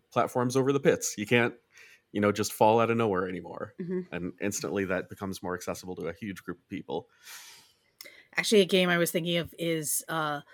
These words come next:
Speaker 3: Legend of Mana. When you're in the underworld, uh, there's a part of the game where you're s-, having to, uh, avoid the demons, 'cause if you hit a demon, you get sent back to the start. But if you keep failing,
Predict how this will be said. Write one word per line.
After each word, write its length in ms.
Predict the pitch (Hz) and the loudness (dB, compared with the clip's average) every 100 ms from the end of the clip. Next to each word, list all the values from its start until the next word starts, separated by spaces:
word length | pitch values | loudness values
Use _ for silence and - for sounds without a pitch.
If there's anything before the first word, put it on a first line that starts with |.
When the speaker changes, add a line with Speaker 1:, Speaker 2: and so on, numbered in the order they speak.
| - _ _ _ | -20 _ _ _
Speaker 3:
Legend 340 | - 185 175 175 | 0 2 2 0
of 120 | 147 | 0
Mana. 460 | 190 185 170 151 - _ _ | 2 4 4 0 -4 _ _
When 140 | 190 185 | 2 4
you're 120 | 214 | 6
in 100 | 196 | 6
the 100 | 180 | 4
underworld, 680 | 170 202 202 226 233 269 - - - - _ - | 4 4 6 6 6 4 -2 -20 -20 -20 _ -4
uh, 340 | 180 160 160 - 196 | -2 0 -4 -8 -6
there's 380 | - 196 175 | 4 6 6
a 60 | 175 | 4
part 260 | - 180 180 | 2 4 4
of 80 | |
the 60 | 180 | 4
game 500 | 180 175 175 175 180 - | 2 2 2 0 -2 0
where 120 | 170 | 0
you're 160 | 160 | 2
s-, 140 | 170 - | 0 -2
having 340 | - 180 185 180 | 0 2 4 2
to, 460 | - 175 165 165 - _ _ _ _ 175 | 2 4 6 4 0 _ _ _ _ -2
uh, 160 | 170 - | -2 -2
avoid 480 | 175 190 185 190 180 | -2 2 6 6 6
the 80 | |
demons, 420 | 160 185 180 185 - | 2 4 4 2 0
'cause 160 | 151 | -2
if 120 | 160 | -4
you 80 | 165 | -4
hit 160 | 156 180 | 0 0
a 60 | 165 | 2
demon, 380 | 175 180 175 | 2 2 2
you 80 | 160 | 0
get 180 | 156 - | -2 -2
sent 260 | - 151 - | -2 -2 0
back 240 | 147 - | -2 -2
to 80 | 170 | -4
the 80 | 147 | 0
start. 600 | - - 151 240 294 - _ - - - _ - | 0 0 2 0 -2 -10 _ -20 -20 -20 _ 4
But 120 | 214 | 6
if 140 | 208 | 8
you 100 | 226 | 6
keep 440 | 208 - 247 - - | 2 6 4 4 -8
failing, 640 | - 196 180 202 285 320 | 2 4 4 4 6 4